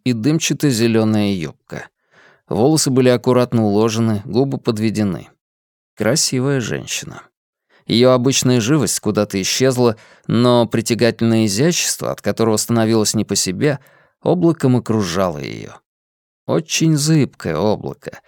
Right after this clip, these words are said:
Казалось, вот-вот задрожит и исчезнет.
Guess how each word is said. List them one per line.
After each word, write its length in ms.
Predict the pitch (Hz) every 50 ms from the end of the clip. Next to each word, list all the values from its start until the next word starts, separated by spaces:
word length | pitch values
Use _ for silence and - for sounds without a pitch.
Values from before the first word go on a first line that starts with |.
| - - - - -
Казалось, 440 | - 110 107 107 123 131 131 123 -
вот-вот 380 | 123 123 120 - 131 135 113 110
задрожит 580 | 123 120 107 113 120 117 104 123 127 107 -
и 120 | 131 131 131
исчезнет. 680 | 127 - - - 156 120 - - - - - _ _